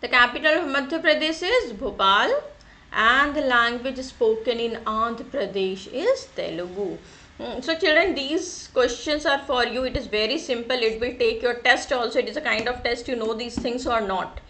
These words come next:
Okay. So we have learned common noun and proper noun today. What is a noun? A noun is a name of a person,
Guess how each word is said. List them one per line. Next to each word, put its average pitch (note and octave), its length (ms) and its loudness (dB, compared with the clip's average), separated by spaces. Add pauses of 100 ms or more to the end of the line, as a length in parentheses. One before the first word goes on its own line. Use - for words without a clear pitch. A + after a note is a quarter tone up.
(760)
Okay. D#4+ 360 -2 (540)
So B3+ 420 4
we A#3 140 -2
have A#3+ 220 4
learned A#3+ 400 0
common A#3+ 460 2
noun A#3 220 0
and C4+ 160 -2
proper A3 340 0
noun G#3 260 0
today. F#3+ 280 -2
What G3 240 -2
is C4 180 -4
a C4 220 -2
noun? A3 420 2 (240)
A G#3 80 -4
noun A3+ 320 0
is G4+ 140 -4
a E4 60 -2 (120)
name G#3+ 160 -4
of G#3+ 140 -6
a G#3+ 40 -6
person, G3 500 -6